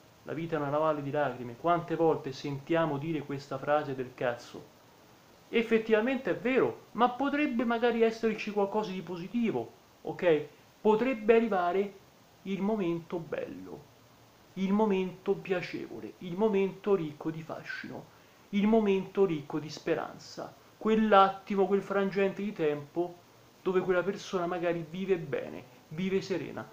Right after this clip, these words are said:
sta bene, ha tutto. Perché doversi privare di quel tutto? Magari una persona che non ha amici, tra tre quattro anni potrà avere tanti amici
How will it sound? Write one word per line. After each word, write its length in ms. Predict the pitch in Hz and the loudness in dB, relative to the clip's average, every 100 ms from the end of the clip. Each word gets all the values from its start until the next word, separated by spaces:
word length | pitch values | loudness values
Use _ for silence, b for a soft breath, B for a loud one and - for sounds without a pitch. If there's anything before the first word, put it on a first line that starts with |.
| - | -18
sta 320 | - 202 196 | 0 6 6
bene, 420 | - - - - - | 4 -6 -6 -14 2
ha 220 | 196 190 | 4 4
tutto. 400 | - - - - - - - | -2 -16 -16 -16 -16 -20 -4
Perché 560 | 240 233 - 220 160 | -2 -2 0 0 0
doversi 540 | 139 143 175 185 - 160 | -4 0 0 0 -6 -8
privare 540 | 151 139 156 160 143 | -6 -4 -2 -2 -4
di 100 | 139 | -6
quel 220 | 135 131 | -6 -6
tutto? 560 | - 208 196 - 208 208 B B | -6 -10 -4 0 0 -2 B B
Magari 280 | 208 240 196 | 2 6 6
una 120 | 175 | 6
persona 320 | 185 202 226 | 4 2 4
che 60 | 196 | 4
non 100 | 202 | 4
ha 40 | |
amici, 560 | 208 208 202 - 226 226 - - - | 2 0 -4 -4 -4 -6 -16 -20 -4
tra 340 | - 202 202 - | 8 8 8 6
tre 140 | 208 | 4
quattro 400 | 214 202 202 226 | 6 6 6 8
anni 280 | 190 190 202 | 8 6 2
potrà 340 | 202 208 202 | 0 0 2
avere 240 | 196 202 202 | 4 2 0
tanti 300 | 208 202 220 | -2 -2 -2
amici 420 | 226 254 - 123 | -2 -2 -4 -8